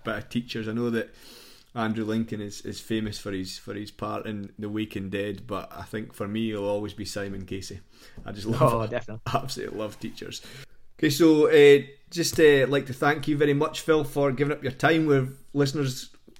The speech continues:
Speaker 1: maybe don't know, but we recorded this at eight o'clock in the morning on a, on a beautiful sunny Friday. So thank you so much for all the work you do with, with Nailers Natter.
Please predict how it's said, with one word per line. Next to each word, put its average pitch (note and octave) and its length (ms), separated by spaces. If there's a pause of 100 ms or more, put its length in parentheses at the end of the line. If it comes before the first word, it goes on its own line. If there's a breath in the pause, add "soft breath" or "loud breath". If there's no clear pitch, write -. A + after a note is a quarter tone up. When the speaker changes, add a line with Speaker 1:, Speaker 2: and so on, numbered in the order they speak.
Speaker 1:
maybe C3+ 160
don't B2+ 140
know, C#3+ 100
but C#3+ 160
we C#3 100
recorded C#3+ 360
this C#3 180
at B2+ 160
eight D3 120
o'clock C#3+ 300
in D3 80
the C#3+ 60
morning D#3 440 (400)
on B2 120
a, A#2 200
on B2+ 100
a B2 120
beautiful C3 380
sunny C3+ 260
Friday. C#3+ 460
So B2+ 460 (280 loud breath)
thank D3+ 200
you D3 80
so D3+ 200
much D3+ 360
for C#3 200
all B2+ 140
the C3 80
work C3 240
you C3+ 60
do C3 180
with, B2+ 280
with A#2 200
Nailers B2 340
Natter. C#3 400